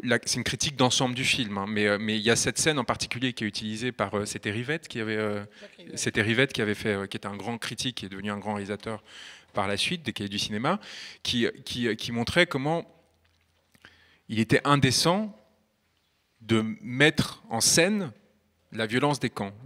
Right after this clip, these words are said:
Speaker 1: Il y avait un tabou qui rejoint, euh, les propos d'Adorno, euh, qui dit qu'il n'y aura pas de poésie, euh, euh,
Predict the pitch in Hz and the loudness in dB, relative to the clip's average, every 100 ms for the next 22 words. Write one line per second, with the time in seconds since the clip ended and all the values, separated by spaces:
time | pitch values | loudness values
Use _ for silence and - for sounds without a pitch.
0 | 151 101 101 107 113 110 151 151 110 107 | -8 -4 -2 -2 -2 -2 -4 -4 -2 -2
1 | 98 117 120 101 98 - 110 120 110 107 | -2 -4 0 0 0 0 -2 0 2 2
2 | 101 107 120 131 123 98 - 107 107 113 | 2 2 2 4 2 0 -4 -8 -6 -4
3 | 107 104 104 113 - 117 110 104 127 117 | 0 0 2 0 0 0 0 0 0 0
4 | 95 104 - - _ - 98 95 92 98 | 0 -4 -10 -20 _ -8 -4 -4 -6 -8